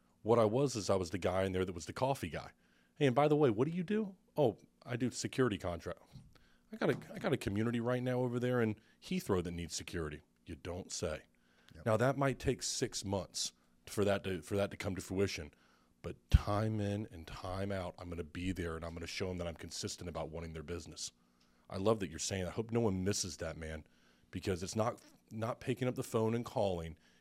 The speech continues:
Speaker 1: It's physically being there and
Speaker 2: Physically.
Speaker 1: saying, "I, I, I care about this business right now from you."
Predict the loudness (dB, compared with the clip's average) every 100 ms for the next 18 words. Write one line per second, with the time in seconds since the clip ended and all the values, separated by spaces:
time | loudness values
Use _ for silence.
0 | _ -10 -10 -10 0 2 4 0 0 -2
1 | 0 0 0 -2 -4 -4 -2 -2 -2 -4
2 | -8 -8 -8 -6 -4 0 2 2 0 -2
3 | -4 0 0 0 -4 -8 -6 -8 -8 -12